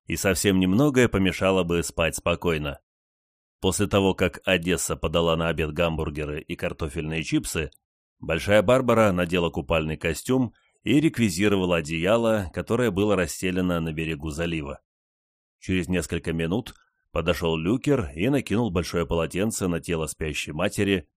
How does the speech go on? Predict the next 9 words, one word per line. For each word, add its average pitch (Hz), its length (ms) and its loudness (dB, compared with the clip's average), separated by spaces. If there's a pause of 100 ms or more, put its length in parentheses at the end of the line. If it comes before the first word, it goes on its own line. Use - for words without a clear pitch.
(140)
чтобы 104 340 -2
та 76 280 -4
не 78 100 -6
обгорела. 78 680 -4 (800)
Чтобы 131 340 4
не 117 80 4
смущать 104 440 2
Большую 87 360 0
Барбару, 87 560 2